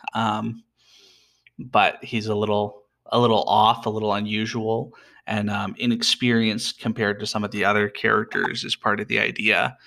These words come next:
So I like the character a lot. I like the setting and the, the adventure quite a bit. Um, it's pretty fun. We, um, apparently are getting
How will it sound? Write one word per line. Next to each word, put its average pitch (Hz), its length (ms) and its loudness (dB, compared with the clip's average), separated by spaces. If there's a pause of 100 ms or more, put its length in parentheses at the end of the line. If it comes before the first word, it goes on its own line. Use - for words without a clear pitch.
(200)
So 101 540 2 (1300)
I 127 80 4
like 165 220 4
the 151 100 2
character 160 460 2
a 165 80 2
lot. 156 400 4
I 120 80 0
like 131 380 0
the 113 460 -2
setting 156 600 -2 (600)
and 120 280 0
the, 110 420 0
the 110 240 -2
adventure 135 840 -6
quite 160 240 0
a 160 40 0
bit. 175 360 0
Um, 110 260 0
it's 110 140 -4
pretty 131 240 -2
fun. 135 440 0 (380)
We, 131 600 4
um, 117 440 4
apparently 202 540 0
are 117 100 4
getting 107 540 0